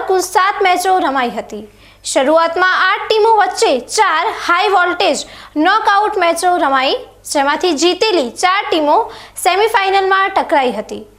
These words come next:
અંતે બે શ્રેષ્ઠ ટીમો વચ્ચે ગ્રાન્ડ ફાઇનલનો જંગ ખેલાયો હતો. મેદાનમાં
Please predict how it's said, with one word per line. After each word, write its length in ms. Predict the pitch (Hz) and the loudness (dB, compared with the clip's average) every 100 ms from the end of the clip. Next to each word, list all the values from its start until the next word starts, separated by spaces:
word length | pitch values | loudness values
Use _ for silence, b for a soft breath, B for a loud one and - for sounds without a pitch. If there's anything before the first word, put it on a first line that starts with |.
| B B - | B B -2
અંતે 260 | 277 285 359 320 | -2 0 0 2
બે 80 | 381 - | 0 0
શ્રેષ્ઠ 360 | 403 453 508 | 0 0 0
ટીમો 220 | 392 392 403 | 0 2 4
વચ્ચે 340 | 359 359 392 294 220 - 254 | 2 0 0 0 -2 -6 -2
ગ્રાન્ડ 320 | 349 427 440 | 0 0 0
ફાઇનલનો 520 | 453 359 381 381 302 370 370 320 | 0 2 0 2 0 0 -2 0
જંગ 180 | 370 392 381 | 0 0 -2
ખેલાયો 400 | 294 269 240 214 | 0 2 0 -2
હતો. 220 | 208 233 226 b b b b - | -6 -12 -18 b b b b -6
મેદાનમાં 580 | 269 262 311 330 359 | -2 0 0 2 0